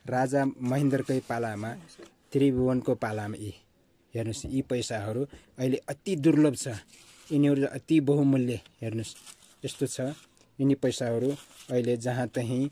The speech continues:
जो कोहीसँग पनि यिनीहरू पैसा, यिनी पैसाहरू छैनन्। यी हेर्नुहोस्, यस्तो छ। तपाईँहरूलाई यो यिनी पैसाहरू हेरेर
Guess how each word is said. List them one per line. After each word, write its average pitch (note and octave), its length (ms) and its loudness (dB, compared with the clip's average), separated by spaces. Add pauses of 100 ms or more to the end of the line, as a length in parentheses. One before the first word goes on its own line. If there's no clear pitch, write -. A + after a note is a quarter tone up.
(300)
जो C#3 180 4
कोहीसँग B2+ 560 -2
पनि A#2 380 -6 (280)
यिनीहरू B2 300 -2
पैसा, - 320 -4
यिनी C3+ 120 0
पैसाहरू A#2+ 520 -4
छैनन्। G#2+ 420 -6
यी G2 180 -10
हेर्नुहोस्, G2 340 -10 (360)
यस्तो A#2 240 -6
छ। A2 120 -10 (480)
तपाईँहरूलाई C3+ 640 2 (320)
यो C#3+ 160 6
यिनी D3 160 6
पैसाहरू B2 440 0
हेरेर A#2+ 420 -4